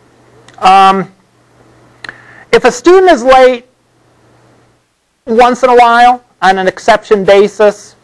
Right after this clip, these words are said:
they're sick and they weren't able to get something in on time, or they had to go out of town and, and therefore they weren't able to work on something, that's fine.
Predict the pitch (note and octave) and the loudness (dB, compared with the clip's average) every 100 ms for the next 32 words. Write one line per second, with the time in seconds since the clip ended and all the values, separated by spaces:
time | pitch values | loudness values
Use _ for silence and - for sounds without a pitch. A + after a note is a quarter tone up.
0 | _ _ _ _ _ _ _ - _ - | _ _ _ _ _ _ _ -20 _ -6
1 | D#3+ D#3+ - G#3+ G#3 - - - D#3 D#3 | -4 -4 -4 0 0 -2 -20 -8 -8 -6
2 | D3+ D3+ D3+ E3 E3+ E3 D3+ F3 - E3 | -6 -6 -4 -2 -2 -2 -2 -4 -2 -4
3 | E3 E3+ F3 F3 F#3 F3+ F3 E3 C3+ C#3 | -2 -2 0 -2 0 0 0 0 -2 -2
4 | C3+ C#3 D3 C#3+ D3+ C3+ - - F3+ F3 | -4 -4 -4 0 0 0 -2 -2 0 2
5 | F3 E3+ C#3+ C#3 D3+ C#3+ D3 D3 - D#3+ | 0 -2 -8 -8 -8 -6 -2 -2 0 0
6 | D3 C#3+ C#3+ C#3 C3+ C#3 F#3 - E3+ - | 0 0 -2 -2 -2 0 0 0 -2 0
7 | E3+ D#3 E3 D3+ _ _ _ _ _ _ | -2 0 -4 -4 _ _ _ _ _ _
8 | _ - - F3 G#3+ G#3+ - G3 F3+ C#3 | _ -20 -10 -2 0 -2 -4 0 2 0